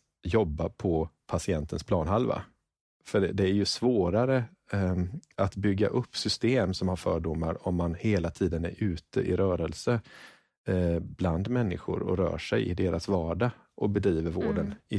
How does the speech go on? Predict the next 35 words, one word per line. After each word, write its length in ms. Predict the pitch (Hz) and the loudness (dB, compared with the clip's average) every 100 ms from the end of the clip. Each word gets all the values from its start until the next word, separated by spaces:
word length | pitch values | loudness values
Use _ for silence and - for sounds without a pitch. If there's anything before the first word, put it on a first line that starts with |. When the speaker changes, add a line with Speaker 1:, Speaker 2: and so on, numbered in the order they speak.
| 110 | 0
Speaker 1:
högre 460 | 98 87 85 95 92 | 2 2 2 0 2
grad 360 | 113 135 127 | 2 2 2
i 40 | 113 | 0
alla 120 | 98 | 0
fall. 240 | - 82 | -2 -2
Det 80 | 87 | 0
är 20 | |
inte 180 | 110 110 | 0 0
så 100 | - | -2
Speaker 2:
Mm. 80 | 82 | -2
Speaker 1:
att 80 | - | -2
vi 60 | |
ska 140 | - 87 | -2 -2
vända 200 | 85 87 | -2 -2
upp 100 | - | -2
och 60 | |
ner 220 | 92 110 | 0 0
på 120 | 104 98 | -2 -4
detta, 280 | 98 - | -4 -4
men 100 | 85 | -2
det 60 | 90 | 0
handlar 220 | 98 90 | 0 0
om 80 | 82 | -2
att 140 | - | -2
göra 220 | 98 92 87 | 0 0 0
det 80 | |
i 80 | 87 | -4
högre 480 | 85 92 82 80 92 | -2 -2 -2 -4 -2
grad 380 | 107 123 104 90 | -2 0 0 0
än 80 | 87 | -2
vad 100 | - | -2
vi 60 | |
Speaker 2:
Mm. 80 | 85 | 0
Speaker 1:
gör 120 | 78 - | -2 -2
idag. 240 | - - | -6 -8